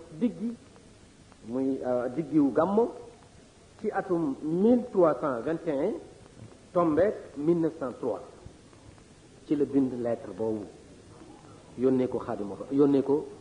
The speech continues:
Cheikh Sidiya. Bi Cheikh Sidiya jotee lettre boobu, mu daal di koy traduire, traduire lu ñu traduire ko,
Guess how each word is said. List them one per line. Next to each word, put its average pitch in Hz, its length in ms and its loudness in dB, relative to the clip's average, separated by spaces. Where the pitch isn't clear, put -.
Cheikh 135 200 -4
Sidiya. 101 240 -6
Bi 165 120 4
Cheikh 208 240 4
Sidiya 214 220 4
jotee 208 240 0
lettre 196 220 -2
boobu, 185 280 -2
mu 180 80 -2
daal 180 140 0
di 180 60 -2
koy 175 180 0
traduire, 175 520 2
traduire 151 380 0
lu 170 100 0
ñu 165 80 -2
traduire 156 340 2
ko, 185 200 -2